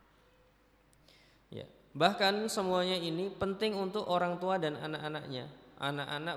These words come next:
berbicara kok langsung dipotong sama bapaknya, sama, kekecewaan itu ada pada diri anak. Ya, saya ndak diperhatikan. Jadi wala tadabaru termasuk di dalamnya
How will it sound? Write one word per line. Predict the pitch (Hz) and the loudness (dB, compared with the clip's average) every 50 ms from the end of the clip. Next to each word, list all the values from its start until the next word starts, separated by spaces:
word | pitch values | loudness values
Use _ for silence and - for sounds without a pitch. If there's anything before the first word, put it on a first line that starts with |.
| 147 | -2
berbicara | 135 127 123 127 131 123 - 139 131 135 139 156 175 185 | -2 -2 0 -2 -4 -2 0 0 0 0 0 0 -2 -2
kok | 190 170 160 | -2 -4 -2
langsung | 151 143 139 151 156 147 | -2 -2 -2 -4 -4 -6
dipotong | 127 117 - 127 123 123 123 - 165 170 170 | -6 -6 -4 -4 -4 -4 -4 -4 -6 -6 -6
sama | - 151 139 139 135 | -4 -6 -4 -4 -4
bapaknya, | 123 117 110 107 117 120 - - 120 113 110 120 - - - - | -4 -4 -6 -6 -6 -8 -8 -6 -8 -8 -8 -8 -12 -16 -18 -10
sama, | - 120 127 147 151 139 127 143 143 | -8 -6 -6 -6 -6 -8 -10 -10 -10
kekecewaan | - 131 120 - 135 131 143 143 143 139 151 151 | -10 -8 -6 -6 -4 -2 -2 -2 -2 -2 -4 -6
itu | 151 - - | -6 -6 -6
ada | - 151 143 135 127 120 - 143 160 165 - | -6 -6 -6 -6 -8 -2 0 0 0 0 -2
pada | - 135 127 131 139 | -4 -4 -4 -4 -6
diri | 131 123 113 110 104 | -6 -6 -6 -6 -8
anak. | 113 117 117 113 - - - - - - - - - - - _ - - - _ _ _ _ _ _ | -8 -8 -10 -10 -12 -14 -20 -20 -20 -20 -20 -20 -20 -20 -20 _ -20 -20 -20 _ _ _ _ _ _
Ya, | - - - - 131 123 - - | -20 -20 -20 -20 -20 -20 -20 -20
saya | - - 120 117 127 139 143 | -16 -10 -6 -4 -2 -2 -2
ndak | 131 117 123 139 - - - - - - - | -2 -2 -4 -4 -4 -6 -12 -16 -18 -20 -10
diperhatikan. | - 123 123 113 120 117 110 113 107 104 - 104 101 - 104 98 - - - - - - - - - - _ - - _ _ | -6 -6 -4 -4 -4 -4 -4 -6 -6 -6 -8 -10 -12 -12 -14 -16 -18 -20 -20 -20 -20 -20 -20 -20 -20 -20 _ -20 -20 _ _
Jadi | - 117 110 113 120 151 175 185 160 139 | -12 -10 -8 -6 -4 -2 -2 -2 -2 0
wala | 131 139 143 160 180 175 175 | 2 2 4 4 4 4 4
tadabaru | 175 170 160 160 156 151 139 143 139 160 202 208 | 2 0 2 2 2 2 2 2 2 2 2 0
termasuk | - 185 180 175 170 170 175 - 156 | -2 -2 0 0 0 -2 -2 -4 -6
di | 151 147 | -4 -2
dalamnya | 139 135 131 135 131 135 151 180 208 226 - | -2 0 0 0 -2 -4 -4 -6 -6 -8 -8